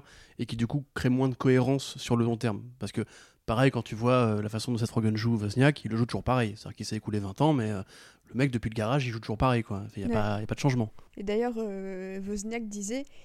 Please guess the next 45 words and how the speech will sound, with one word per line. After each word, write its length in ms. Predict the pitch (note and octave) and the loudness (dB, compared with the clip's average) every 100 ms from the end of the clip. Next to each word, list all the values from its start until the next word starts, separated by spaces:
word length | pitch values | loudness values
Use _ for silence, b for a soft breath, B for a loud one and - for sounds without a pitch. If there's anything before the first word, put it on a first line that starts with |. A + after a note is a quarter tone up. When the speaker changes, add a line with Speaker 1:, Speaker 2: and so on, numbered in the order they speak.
| b - | b -14
Speaker 2:
que 220 | G#3+ G3+ | -10 -8
dans 180 | F#3+ G3+ | -8 -8
le 120 | G#3 | -8
troisième 360 | - G#3 G#3+ A3+ | -8 -10 -6 -6
acte, 240 | A#3+ - | -6 -6
la 120 | G#3 | -6
fameuse, 460 | G3 G3+ G#3 G#3 F#3+ | -6 -6 -6 -6 -8
euh, 180 | F#3 F#3 - | -10 -12 -12
engueulade 380 | G#3+ G#3 G#3+ | -10 -6 -4
entre 180 | G#3+ - | -6 -6
les 100 | G#3+ | -4
deux 60 | A#3 | -4
n'avait 220 | B3 G3 | -4 -6
pas 220 | - A3 | -2 -2
eu 80 | G#3 | -2
lieu, 100 | G#3+ | -2
mais 120 | C4+ | -4
par 180 | G#3+ B3+ | -4 -8
contre, 160 | - B3+ | -10 -12
ce 100 | A3 | -12
que 120 | F#3+ | -10
Wozniak 420 | F#3+ G3 G3+ G#3+ | -10 -8 -8 -10
disait, 380 | F#3+ F#3+ A#3 C#4 b b b b | -10 -10 -8 -10 b b b b
c'était 360 | - G3+ F#3+ A#3 | -12 -8 -2 0
la 140 | G#3 | 0
somme 540 | - - C#4+ C#4+ C#4+ | -2 -4 -2 -2 -2
de 80 | A#3+ | 0
la 180 | G#3+ F#3+ | 2 0
rancœur 480 | G3+ A3 - B3+ C4 | -2 -10 -6 -6 -6
de 140 | G#3+ - - | -8 -12 -12
plusieurs 380 | B3+ A#3+ B3+ G#3+ | -8 -4 -4 -4
anciens 240 | G#3+ B3+ | -6 -8
collaborateurs 680 | A#3+ A3+ G#3 G#3+ G#3 G#3 A3 | -4 -2 -2 -2 -2 -4 -6
de 160 | G#3 | -6
Jobs, 300 | F#3+ A#3 D4+ C4+ - b b b | -4 -4 -4 -6 -16 b b b
et 60 | G#3 | -10
que 120 | A3 | -8
du 140 | G3+ | -8
coup, 140 | - C#4 | -6 -4
Wozniak 520 | A3 G3 A#3 C4 - _ | -4 -6 -6 -6 -10 _
incarne, 680 | A#3 A#3 - C4+ C#4+ D4 G3+ F#3+ _ _ - - - | -8 -6 -2 0 0 -2 -6 -10 _ _ -20 -20 -10
euh, 400 | G#3 G#3 G3+ G3+ | -6 -2 -2 -2
cette, 160 | G3+ G#3+ | -4 -8
cette 280 | - G#3+ - | -10 -12 -10
rancœur. 380 | A3 A#3+ A3 | -8 -4 -6